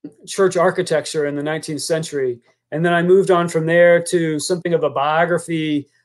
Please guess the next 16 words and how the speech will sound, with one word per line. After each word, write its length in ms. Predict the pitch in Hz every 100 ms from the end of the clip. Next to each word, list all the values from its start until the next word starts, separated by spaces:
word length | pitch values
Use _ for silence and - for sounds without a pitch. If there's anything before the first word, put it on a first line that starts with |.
| -
of 200 | 147 147
a, 380 | 147 143 143 139 - -
of 140 | 151
an 100 | 147
American 380 | 147 160 160 156
founder, 540 | 143 160 165 160 143 139
Robert 340 | 156 156 151
Morris 460 | 147 156 156 127 147
in 80 |
Philadelphia, 720 | 139 - 147 143 147 151 139 127
who 140 | 143
tried 300 | - 156 147
to 40 | 131
build 280 | 139 147
this 160 | 139 -
really 340 | 156 147 135